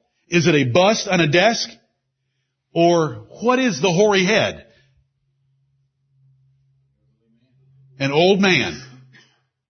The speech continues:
an old woman, rise up before the hoary head. That is a white head, white-haired person.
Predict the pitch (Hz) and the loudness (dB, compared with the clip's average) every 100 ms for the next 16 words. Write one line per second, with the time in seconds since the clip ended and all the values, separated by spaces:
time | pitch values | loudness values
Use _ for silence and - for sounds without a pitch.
0 | _ 139 147 175 175 175 120 85 - _ | _ -4 0 2 2 -2 -2 -8 -18 _
1 | _ _ _ 123 143 165 139 135 - - | _ _ _ -4 -2 -2 -2 -4 -6 -18
2 | _ - - - - - - 135 120 160 | _ -20 -18 -16 -20 -20 -10 -6 -2 0
3 | 156 135 131 151 143 135 117 87 71 _ | 2 0 0 2 2 0 -2 -4 -12 _
4 | _ _ _ _ - 143 156 170 160 135 | _ _ _ _ -6 -2 0 -2 -2 -4
5 | 127 185 143 120 151 85 80 135 196 170 | -4 -4 -4 -4 -4 -4 -6 -4 -4 -2
6 | 196 190 151 170 - 98 | -2 -2 -4 -8 -6 -10